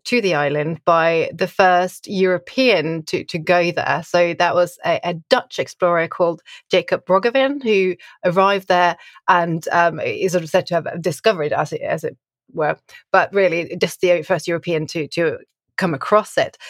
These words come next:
And that took place on Easter Sunday, seventeen twenty-two. And because this was a new unknown island to him,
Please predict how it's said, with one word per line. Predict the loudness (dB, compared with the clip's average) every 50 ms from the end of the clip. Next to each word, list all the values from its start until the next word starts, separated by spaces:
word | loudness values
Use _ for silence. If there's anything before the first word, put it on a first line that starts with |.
| -18 -8 -2 0
And | 0 2 4
that | 4 4 4 2 -2
took | -4 -4 -4 0
place | 2 4 4 4 4 0 -4 -8 -6 _
on | 2 4 4 4 4 2 0 -4 -6 _ _ 0
Easter | 0 0 0 -2 -6 -8
Sunday, | -4 0 2 2 2 2 2 2 2 0 0 -2
seventeen | 0 0 0 2 0 -2 -4 -4 -4 -4
twenty-two. | -2 -2 -2 -2 -4 -10 -8 -4 -2 -2 -4 -4 _ -20 -20 -20 -10 -4
And | -2 0
because | 2 2 0 0
this | 0 -2
was | 0 2
a | 2 2
new | 2 2 0 0 0 0 0 2 2
unknown | 2 2 2 2 4 4 2 2 0 0
island | 0 0 2 2 2 0 0 -2 -4
to | -6 -6
him, | -4 -4 -4 -2 -2 -4 -6